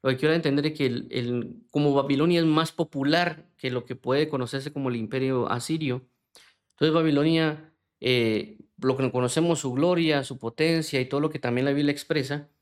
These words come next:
pero el imperio asirio también manejaba ese nivel de potencia. Únicamente que las estrategias que manejaba Sennacherib y el imperio asirio eran diferentes a las que manejaba Babilonia, porque Babilonia, por ejemplo, si alguien no quería,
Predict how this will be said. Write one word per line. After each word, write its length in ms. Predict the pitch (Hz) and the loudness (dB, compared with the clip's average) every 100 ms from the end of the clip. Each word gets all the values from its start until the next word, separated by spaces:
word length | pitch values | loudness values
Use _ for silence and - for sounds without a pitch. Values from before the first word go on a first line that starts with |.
| _ - | _ -2
pero 160 | 143 | 0
el 80 | 147 | 2
imperio 420 | 135 127 160 165 | 0 0 0 2
asirio 460 | 165 160 160 160 156 | 0 0 0 -2 0
también 460 | 143 131 143 165 165 | 2 2 2 2 2
manejaba 500 | 160 139 127 139 143 | 2 0 -2 0 0
ese 160 | 143 | 0
nivel 260 | 139 117 120 | -2 0 -2
de 80 | 127 | -2
potencia. 640 | 123 - 165 165 123 - _ _ _ _ _ _ _ _ _ - - | -4 0 0 0 -4 -14 _ _ _ _ _ _ _ _ _ -20 -2
Únicamente 680 | 147 175 175 151 156 170 | 2 2 2 2 2 0
que 100 | 160 | 0
las 200 | 151 131 | 0 0
estrategias 680 | 127 - 127 - 160 170 160 | -4 -2 -2 -2 -4 -2 -4
que 100 | - | -2
manejaba 840 | 143 131 120 117 151 143 117 117 - | 0 0 -2 -2 -2 0 0 -2 -10
Sennacherib 840 | - 139 123 120 120 139 151 - | -6 -2 -2 -2 -4 -4 -4 -4
y 60 | 127 | -4
el 80 | |
imperio 380 | 120 117 143 143 | -4 -4 -2 0
asirio 400 | 135 - 147 151 | -2 -2 -2 -2
eran 260 | - 139 143 | 0 0 0
diferentes 840 | 143 139 143 127 151 180 180 147 | -2 -2 0 2 2 0 -2 -4
a 80 | 131 | -2
las 200 | 117 113 | -4 -4
que 140 | - 120 | -6 -4
manejaba 720 | 120 110 104 117 127 127 - _ _ | -2 -2 -4 -2 -2 -2 -8 _ _
Babilonia, 460 | - 127 151 220 147 | -2 2 2 2 0
porque 240 | 135 127 | -2 -4
Babilonia, 460 | 127 127 131 165 180 | -2 0 2 2 0
por 140 | 160 | 0
ejemplo, 360 | 131 147 156 147 | -2 -2 -4 -4
si 120 | 143 | -2
alguien 200 | 143 156 | 0 0
no 160 | 160 160 | 0 0
quería, 580 | 165 170 175 165 151 | -2 0 2 0 -2